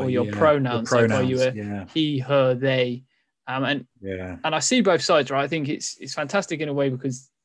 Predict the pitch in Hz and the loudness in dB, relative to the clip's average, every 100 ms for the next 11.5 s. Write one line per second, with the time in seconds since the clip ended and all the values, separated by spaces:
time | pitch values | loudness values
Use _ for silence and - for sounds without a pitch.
0 | _ - 160 - 151 135 127 139 123 131 | _ -6 -6 -2 0 2 0 -2 -4 -6
1 | 135 127 123 123 120 143 123 - 131 123 | -4 -4 -4 -6 -8 -6 -6 -8 -10 -8
2 | 120 - 151 131 123 127 _ _ _ _ | -10 -8 -4 -2 -2 -6 _ _ _ _
3 | 135 123 143 135 120 123 - _ - 127 | -2 0 2 2 2 -6 -14 _ -12 -4
4 | 139 127 131 - - 120 123 - - 127 | -2 0 -2 -4 -6 -6 -6 -10 -10 -8
5 | 120 123 123 117 123 _ _ _ 135 120 | -8 -6 -6 -6 -8 _ _ _ 0 0
6 | 120 147 131 120 - - - 170 156 156 | -2 -2 -2 -2 -10 -20 -12 -2 0 2
7 | 143 135 123 127 - - _ - 120 113 | 0 0 0 -4 -16 -20 _ -10 -8 -6
8 | - 117 117 117 - 123 135 135 139 - | -4 -2 -2 -6 -8 -8 -4 -4 -4 -6
9 | 127 123 - 143 208 135 - - 139 - | -8 -6 -4 0 0 0 -6 -2 -2 0
10 | 147 196 180 147 185 - 135 127 131 165 | 0 0 -2 -2 -4 -4 -6 -4 -2 -2
11 | 160 143 156 139 | -2 -4 -4 -4